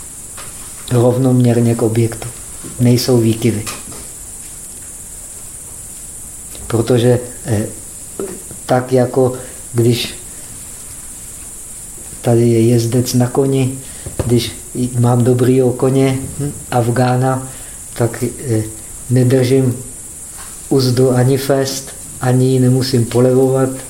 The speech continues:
středně a, a kůň sám, hm, prostě galopuje, nepotřebuje,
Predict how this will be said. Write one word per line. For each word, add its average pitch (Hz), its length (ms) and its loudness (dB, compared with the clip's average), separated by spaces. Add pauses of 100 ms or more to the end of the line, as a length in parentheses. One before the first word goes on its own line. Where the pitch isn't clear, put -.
středně 131 800 2
a, 127 100 4 (260)
a 120 60 2 (300)
kůň 135 320 2
sám, 135 440 0 (280)
hm, 127 220 2 (2250)
prostě 127 400 2
galopuje, 127 640 2 (140)
nepotřebuje, 120 800 0